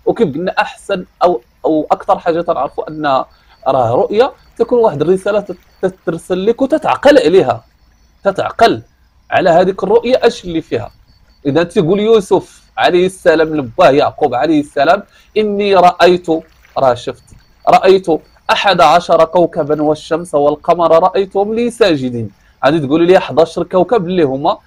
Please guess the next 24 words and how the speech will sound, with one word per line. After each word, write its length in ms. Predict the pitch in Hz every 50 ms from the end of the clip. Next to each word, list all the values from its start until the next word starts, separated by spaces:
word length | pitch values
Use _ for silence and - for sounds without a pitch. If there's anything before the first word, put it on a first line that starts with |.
| _ _
الاخوه 420 | 147 151 - 180 - - 151 185 202
ديال 260 | 156 131 147 165 165
يوسف 380 | 175 185 196 190 190 294 - 175
عليه 200 | 180 196 214 196
السلام. 380 | 190 - - - 127 113 110 - _ _ _ _ _ _ _ _ _ _ _ _ _ _ _ _ _ _ _ _ _ _ _ _
والشمس 460 | 131 165 180 - - 220 214 208 -
والقمر، 680 | 208 190 202 202 190 - - 196 180 190 208 240 262 254 - _ _ _ - - - - - - - _
الشمس 640 | - - - - 226 202 160 143 - - - - - _ _ _ _ _ _ _ _ _ _ _ _ _ -
هو 180 | 117 135 156 151
باه، 420 | 117 113 - 190 220 - 127 - 123
القمر 520 | 135 - - 180 185 185 202 214 240 - - _ _ _ _ _ -
الخاله 640 | 123 117 - - 139 160 165 165 156 160 175 - - _ _ _ _ _ _ _ _ _ _ -
ديالو، 460 | 117 120 143 156 151 143 127 117 104 - _ _ _ _ _ _ _ _ _ _ _ _ _ _ _
ماشي 260 | 127 139 147 - -
امه، 260 | 208 190 165 135 113 107
حيت 260 | - 160 151 - 156
امه 220 | 147 147 160 175
كانت 280 | 170 - 160 156 151 -
هذيك 240 | 127 131 143 143 -
الوقيته 460 | 139 - - - 147 - 156 156 - - _ _ _ _ _ _ _ _ _ _ _ _ _ _ _ -
ميته. 460 | 151 175 170 165 151 139 - 117 117 - _ _ _ _ _ _ _ _ _ _ _
يوسف 380 | 123 131 139 135 - 151 - 127
عليه 200 | 127 127 139 143
السلام 420 | 139 - - 139 139 160 175 170